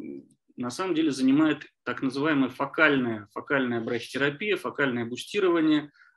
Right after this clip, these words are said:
э, с выявлением доминантного очага и проведением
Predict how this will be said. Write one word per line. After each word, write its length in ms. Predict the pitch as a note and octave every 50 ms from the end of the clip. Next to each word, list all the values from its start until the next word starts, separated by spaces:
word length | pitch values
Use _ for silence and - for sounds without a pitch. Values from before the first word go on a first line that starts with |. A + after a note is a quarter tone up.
| _ -
э, 260 | B2+ B2 B2 B2 A#2+
с 120 | A#2 - -
выявлением 800 | B2+ C3+ C3+ C3+ C#3+ D3+ C#3 C3 B2+ B2 A#2+ A#2+ A#2 A#2 A2 - _ _ -
доминантного 640 | A#2+ A#2 B2 C3 C3+ C#3 C3+ B2+ A#2 B2 B2+ A#2+ A#2
очага 400 | A#2 - - C3+ D3 F3+ G3 G3+
и 60 | E3+
проведением 720 | C3+ - B2 B2 B2+ C3 C3+ D#3+ D#3+ D#3 C#3 B2+ A#2+ B2